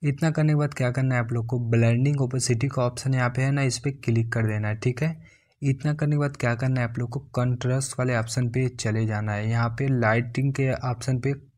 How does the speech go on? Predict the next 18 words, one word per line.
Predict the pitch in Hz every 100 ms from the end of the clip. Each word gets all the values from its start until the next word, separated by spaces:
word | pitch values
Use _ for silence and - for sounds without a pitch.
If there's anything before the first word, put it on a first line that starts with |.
| -
कंट्रास्ट | 120 113 117 120 120 -
है, | 120 151 - - - _ _
इस | 123 117
पे | 131
क्लिक | - 117 117 117
करना | 131 113
है | 104 - - - -
और | 120
पहले | 120 120 139
वाले | 135 131
ऑप्शन | 127 135 131
पे | 139
क्लिक | - 113 113
कर | 113 107
देना | 107 107
है, | 107
ठीक | 117 117
है। | 147